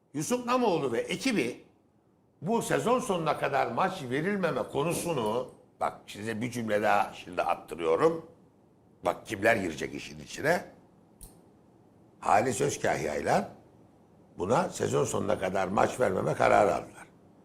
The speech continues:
Ortalık karıştı. Yıldırım Demirören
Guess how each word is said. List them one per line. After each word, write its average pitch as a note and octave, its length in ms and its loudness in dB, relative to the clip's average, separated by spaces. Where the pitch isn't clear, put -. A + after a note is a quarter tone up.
Ortalık F2 440 0
karıştı. B2+ 460 0
Yıldırım A#2+ 460 2
Demirören B2+ 560 4